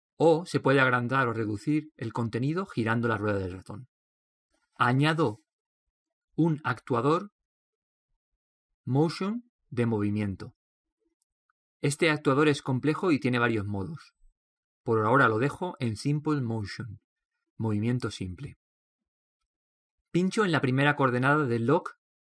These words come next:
location, posición, y escribo menos cero punto uno.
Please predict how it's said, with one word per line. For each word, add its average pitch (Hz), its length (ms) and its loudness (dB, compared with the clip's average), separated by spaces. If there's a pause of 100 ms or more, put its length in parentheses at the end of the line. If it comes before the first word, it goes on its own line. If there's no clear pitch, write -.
location, 143 840 -2
posición, 156 640 -4 (380)
y 123 160 0
escribo 185 600 -2 (440)
menos 113 580 -2
cero 151 380 0
punto 127 340 0
uno. 92 340 -6